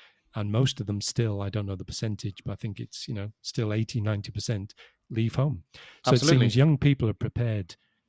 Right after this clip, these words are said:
Speaker 1: to accept this debt 'cause they think it's worthwhile. They
Speaker 2: Yeah.
Speaker 1: think it's worth doing.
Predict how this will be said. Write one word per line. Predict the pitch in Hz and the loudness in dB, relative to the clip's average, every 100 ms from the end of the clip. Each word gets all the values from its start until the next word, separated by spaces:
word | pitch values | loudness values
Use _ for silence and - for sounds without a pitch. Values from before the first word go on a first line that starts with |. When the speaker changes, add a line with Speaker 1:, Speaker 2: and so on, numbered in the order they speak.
| _ | _
Speaker 1:
to | - 104 95 | -4 -4 -4
accept | - - 156 - - - | -6 -6 -6 -8 -18 -18
this | 120 101 95 - - _ - | -8 -6 -6 -10 -16 _ -8
debt | 101 - - _ _ _ _ _ _ _ _ | -8 -8 -16 _ _ _ _ _ _ _ _
'cause | - 110 | -2 0
they | 107 | 0
think | 127 117 | -2 -4
it's | 107 | -6
worthwhile. | 107 110 - 117 135 92 _ _ _ _ - | -4 -4 -4 -4 -6 -10 _ _ _ _ -10
They | 98 | -8
Speaker 2:
Yeah. | 113 | -6
Speaker 1:
think | 104 | -8
it's | 107 - | -10 -6
worth | 104 107 - | -4 -4 -4
doing. | 113 120 104 92 | -2 0 -2 -8